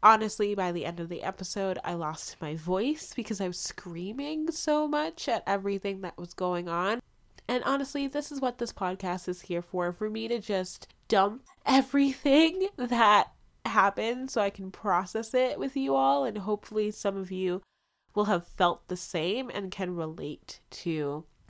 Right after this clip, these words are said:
a lot of things that happened and a lot of the feelings that you're having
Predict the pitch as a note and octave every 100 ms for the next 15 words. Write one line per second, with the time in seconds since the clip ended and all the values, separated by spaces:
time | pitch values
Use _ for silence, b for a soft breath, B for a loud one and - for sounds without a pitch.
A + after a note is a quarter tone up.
0 | - C#4+ D#4 D#4 D4 C4+ A#3+ A#3 G#3 G#3
1 | A3 F#3 - F#3+ F#3 E3+ E3+ - F#3+ F#3
2 | F#3+ F#3+ - G3 G3+ F#3+ F3 D3+ A#2 E3+
3 | D#3 E3 F#2 F#2